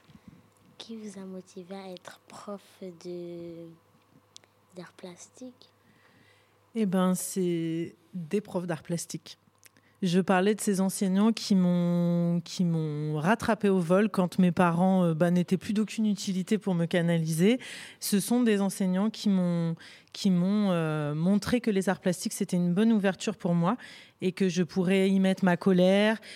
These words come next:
Speaker 2: euh, mes peurs, euh, mes inquiétudes, mes joies aussi, et que par les arts plastiques, il y avait possibilité d'exprimer plein de choses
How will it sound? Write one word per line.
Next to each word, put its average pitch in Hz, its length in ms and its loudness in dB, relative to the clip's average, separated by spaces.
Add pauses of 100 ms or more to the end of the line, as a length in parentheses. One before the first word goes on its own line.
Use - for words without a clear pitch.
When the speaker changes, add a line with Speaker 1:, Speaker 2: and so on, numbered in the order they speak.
(200)
Speaker 2:
euh, 165 260 0
mes 190 180 2
peurs, 196 600 2 (300)
euh, 165 140 -2
mes 190 220 0
inquiétudes, 214 800 0
mes 196 160 4
joies 185 320 4
aussi, 247 320 0
et 240 100 2
que 196 140 0
par 220 240 0
les 214 160 0
arts 202 100 -2
plastiques, - 600 -4
il 208 40 -4
y 196 60 0
avait 180 160 0
possibilité 196 580 -4
d'exprimer 202 480 0
plein 349 260 0
de 254 140 2
choses 233 420 2